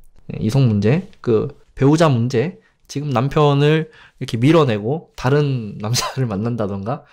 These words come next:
극단적으로 얘기하면 그렇게까지 갈 수 있다는 거예요. 그러다 보니까, 어, 병자일주분들은, 어, 내년에 웬만하면 직장 때려치지 마라 이런 얘기를 해야겠죠.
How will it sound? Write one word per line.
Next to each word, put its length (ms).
극단적으로 640
얘기하면 300
그렇게까지 540
갈 160
수 100
있다는 400
거예요. 340
그러다 180
보니까, 560
어, 760
병자일주분들은, 1000
어, 100
내년에 580
웬만하면 720
직장 500
때려치지 580
마라 540
이런 240
얘기를 360
해야겠죠. 640